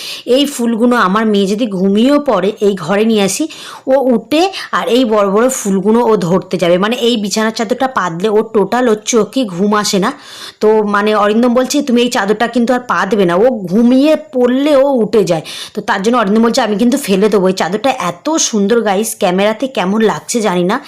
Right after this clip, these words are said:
মানে এমনি ডাইরেক্ট দেখলে এত সুন্দর কালারফুল। আর ওই যে বড় বড় মানে ফুলগুলো আছে, তার জন্য আমার মামামের সবচেয়ে বেশি প্রিয়।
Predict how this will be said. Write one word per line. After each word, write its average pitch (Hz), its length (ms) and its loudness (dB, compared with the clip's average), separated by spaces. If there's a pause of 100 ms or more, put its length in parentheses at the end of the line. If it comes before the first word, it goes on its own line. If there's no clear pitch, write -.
(420)
মানে 202 160 0
এমনি 233 340 2
ডাইরেক্ট 214 460 0
দেখলে 262 260 0
এত 196 260 -4
সুন্দর 247 500 2
কালারফুল। 233 760 -2 (280)
আর 180 140 -2
ওই 233 80 0
যে 233 140 0
বড় 202 240 2
বড় 226 200 2
মানে 214 380 0
ফুলগুলো 247 480 0
আছে, 214 340 -2
তার 180 240 -4
জন্য 226 160 0
আমার 233 160 2
মামামের 196 460 2
সবচেয়ে 196 440 -2
বেশি 180 240 0
প্রিয়। 156 220 -4